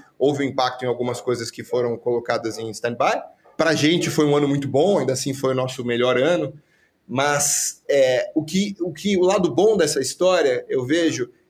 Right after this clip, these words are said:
é que, de certa maneira, acho que as pessoas estão um pouco mais atentas à necessidade de adaptação e de evolução. Então, isso pro nosso negócio acaba sendo muito, muito bom,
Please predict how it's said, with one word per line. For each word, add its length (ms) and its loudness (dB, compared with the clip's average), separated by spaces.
é 100 -20
que, 220 -6
de 80 -14
certa 260 0
maneira, 320 2
acho 100 -4
que 80 -4
as 60 -4
pessoas 280 -2
estão 140 2
um 120 -2
pouco 420 2
mais 260 2
atentas 580 0
à 80 2
necessidade 720 -2
de 80 0
adaptação 720 0
e 40 -4
de 100 0
evolução. 640 -2
Então, 280 2
isso 220 0
pro 180 2
nosso 240 0
negócio 360 2
acaba 240 0
sendo 200 -2
muito, 460 0
muito 240 -2
bom, 340 -2